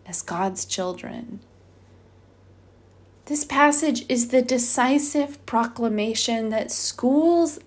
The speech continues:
out forever. The prison doors are flung open, the captives are free, and all the old boundaries of in and out are overturned.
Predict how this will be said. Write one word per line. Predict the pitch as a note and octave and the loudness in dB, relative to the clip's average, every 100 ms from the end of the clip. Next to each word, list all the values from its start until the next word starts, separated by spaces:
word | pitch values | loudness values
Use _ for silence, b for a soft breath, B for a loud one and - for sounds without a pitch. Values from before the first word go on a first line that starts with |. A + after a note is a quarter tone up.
| - | -6
out | G3 A3 - - - | -2 0 -2 -10 -20
forever. | - - G3 - F3+ D#3+ D3 - - B B B B B - | -16 -4 -2 -2 -8 -6 -6 -6 -10 B B B B B -4
The | |
prison | G3+ - - C#4 D4 D#4+ D4+ | -4 -4 0 2 4 2 2
doors | A#3 G3 F3+ E3+ E3+ - | 4 4 4 4 0 -2
are | G#3 G3+ | -2 -2
flung | - - A#3 B3+ C#4+ C#4 | -8 -2 2 4 4 2
open, | - D#3+ - E3+ E3+ - - | -4 -6 -8 -10 -10 -12 -8
the | G#3 | -6
captives | - - C#4 D4 D4 D4 C#4 | -4 2 4 2 0 0 0
are | - F3+ E3+ | -2 -2 -2
free, | - - A3+ A3+ A3+ B B B | -6 -6 -4 -2 -6 B B B
and | A3 A3+ - - | -4 -4 -6 -2
all | C4+ C#4 C#4 C4+ | 0 2 2 -2
the | B3 A3 - - | -4 -8 -8 -4
old | G#3 A3+ A3+ G#3 - - _ | 0 0 0 -4 -6 -20 _
boundaries | G3 A#3+ B3 A#3 G3 F3 E3+ | -2 0 4 2 2 -2 -4
of | F3+ - - | -6 -10 -6
in | A#3+ B3 G#3+ - | -2 0 -2 -2
and | F#3 F#3 - | -8 -8 -6
out | G3+ A3 G#3+ - | -4 -4 -4 -2
are | G#3 - | -2 0
overturned. | A3 C4+ D4+ D4 - C4+ C4+ E3 A#3+ | 2 4 2 0 -2 -2 -2 -4 -8